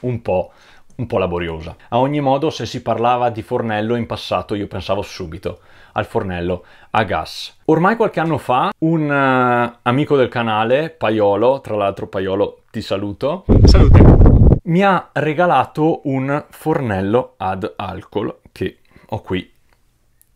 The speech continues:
Speaker 1: in pratica è qui dentro. In pratica è un semplicissimo barattolino di quelli delle creme.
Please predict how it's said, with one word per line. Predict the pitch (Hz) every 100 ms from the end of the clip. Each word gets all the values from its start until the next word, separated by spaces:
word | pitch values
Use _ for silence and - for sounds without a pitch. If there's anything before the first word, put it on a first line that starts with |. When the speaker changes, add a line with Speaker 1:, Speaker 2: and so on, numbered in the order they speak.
| _ _ _
Speaker 1:
in | 104 90
pratica | 92 - - - - _ -
è | 95 - - - - - - _ _ _ _ _ _ _
qui | - 95
dentro. | 90 90 - - _ _ -
In | 120
pratica | 110 123 120 123 - 135 139
è | 113 110 104
un | 107 92
semplicissimo | 113 104 107 - 107 - 113 110 110 - _ _
barattolino | 107 107 113 - - 107 101 110 113 117 117 - _ _ -
di | 101
quelli | 104 104
delle | 98 92
creme. | - 95 92 110 139